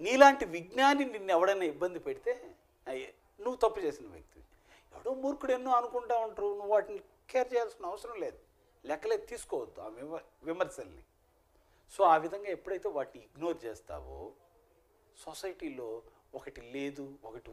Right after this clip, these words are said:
ఉంది, లేదా గౌరవం లేదు, గౌరవం ఉంది, లేదా మానవ అవమానం, వీటన్నిటి పట్ల ఒక సంతులిత మనస్తత్వం నీకు అర్థమైంది,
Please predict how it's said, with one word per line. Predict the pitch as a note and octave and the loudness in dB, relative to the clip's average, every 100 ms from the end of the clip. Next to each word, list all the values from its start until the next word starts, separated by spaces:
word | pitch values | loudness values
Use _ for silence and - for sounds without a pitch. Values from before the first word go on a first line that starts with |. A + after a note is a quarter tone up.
| B2+ | -14
ఉంది, | C3 C3 B2 | -14 -14 -8
లేదా | C#3 - - | -6 -6 -4
గౌరవం | C3 C#3+ C#3 C3 B2 | -4 -4 -6 -8 -8
లేదు, | C3 C3 C3 A2+ | -10 -10 -14 -10
గౌరవం | A#2+ C3 B2 B2 | -8 -8 -12 -18
ఉంది, | B2 B2+ - - - | -18 -18 -20 -20 -8
లేదా | C3+ C3+ C3 B2+ | -2 0 0 0
మానవ | C3+ C3+ C3+ A#2 | 0 0 -2 -2
అవమానం, | C3+ C#3+ C3+ C3 C3+ | -2 0 -2 -2 -10
వీటన్నిటి | F3 F3 E3 G3 - A3+ F#3+ F3 - _ - | -8 -6 -6 -10 -12 -8 -8 -12 -20 _ -8
పట్ల | G3 F#3 D3+ C3 C3+ | -8 -4 -4 -4 -8
ఒక | - A#2 G#2+ - - | -10 -10 -10 -16 -8
సంతులిత | F3+ G3+ - C4 G3 D3+ | -6 -4 -6 -4 0 0
మనస్తత్వం | D#3+ - D3+ E3 C#3 | -2 -6 -10 -10 -10
నీకు | A#2 G#2 | -10 -12
అర్థమైంది, | A#2+ A#2 F2+ - | -12 -14 -16 -20